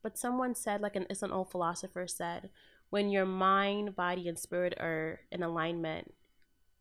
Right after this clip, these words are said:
you reach a place of success. When your thoughts and all that are in a place of alignment, you reach a place of success." So I want us to all be successful, and not in the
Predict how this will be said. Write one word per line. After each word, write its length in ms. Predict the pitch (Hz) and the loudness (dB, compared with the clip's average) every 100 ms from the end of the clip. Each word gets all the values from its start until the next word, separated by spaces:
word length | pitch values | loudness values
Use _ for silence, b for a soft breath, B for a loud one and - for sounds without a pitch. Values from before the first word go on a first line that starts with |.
| _ _ _ | _ _ _
you 260 | 185 170 170 | -8 -4 -4
reach 280 | 175 180 | -2 -2
a 60 | 175 | -4
place 300 | - 175 165 | -4 -6 -4
of 100 | 160 | -6
success. 800 | - 156 - 151 - - - - - _ _ - _ - | -6 -6 0 0 0 -4 -4 -6 -10 _ _ -20 _ 0
When 120 | 190 | 4
your 120 | 180 | 4
thoughts 540 | - 180 175 185 - 180 | 4 6 6 4 -2 -2
and 120 | 170 | 2
all 160 | 160 | 2
that 160 | 160 175 | 0 0
are 120 | 165 | 0
in 80 | 165 | -2
a 60 | 160 | -4
place 240 | 165 - | -8 -6
of 80 | 160 | -6
alignment, 420 | 160 156 160 160 | -4 -2 -2 -4
you 100 | 160 | -6
reach 140 | 160 170 | -6 -8
a 60 | |
place 220 | - 156 175 | -8 -10 -12
of 80 | |
success." 640 | - - - - - - - _ b b b _ - | -16 -12 -8 -8 -6 -8 -10 _ b b b _ -10
So 180 | - 185 | -2 0
I 60 | |
want 260 | 185 190 196 | 4 2 2
us 200 | 196 - | -2 -4
to 140 | - | -6
all 640 | - 185 175 175 175 175 175 _ _ _ _ _ _ _ - - | -4 0 2 4 2 -2 -6 _ _ _ _ _ _ _ -20 -14
be 360 | - 175 170 170 | -8 -6 -4 -6
successful, 1120 | - 170 170 - 160 160 - - 139 - 190 - _ _ _ _ - - | -6 -8 -6 0 0 0 -4 -4 -4 -4 -8 -14 _ _ _ _ -8 -2
and 180 | 180 | 2
not 300 | 190 196 208 - | 6 6 6 2
in 180 | 190 185 | 0 2
the 120 | 180 | 0